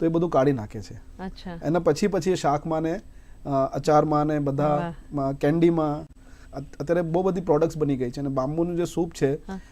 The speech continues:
Speaker 1: એ ફાઇવ સ્ટાર હોટલમાં સર્વ થાય છે.
Speaker 2: શું વાત છે.
Speaker 1: So, અ, એડિબલ બાંબુ ફાર્મિંગ છે એ બી આપણે જન-, નેક્સ્ટ જનરેશન માટે એક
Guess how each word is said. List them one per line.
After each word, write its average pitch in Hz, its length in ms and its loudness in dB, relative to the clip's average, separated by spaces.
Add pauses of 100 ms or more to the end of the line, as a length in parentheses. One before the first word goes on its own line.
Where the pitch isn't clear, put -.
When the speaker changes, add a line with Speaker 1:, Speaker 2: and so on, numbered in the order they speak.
(140)
Speaker 1:
એ 160 80 0
ફાઇવ 156 240 2
સ્ટાર 160 200 2
હોટલમાં 156 420 4
સર્વ 131 200 -4
થાય 110 200 -8
છે. - 200 -16
Speaker 2:
શું 220 260 -8
વાત 156 180 -10
છે. - 180 -18
Speaker 1:
So, 165 540 6
અ, 139 500 -2
એડિબલ 165 260 2
બાંબુ 170 260 2
ફાર્મિંગ 165 580 -2 (220)
છે 165 120 -4
એ 151 320 -2
બી 151 200 0
આપણે 151 260 -2
જન-, 143 340 -2
નેક્સ્ટ 139 240 -2
જનરેશન 143 340 0
માટે 135 220 -6
એક 131 120 -6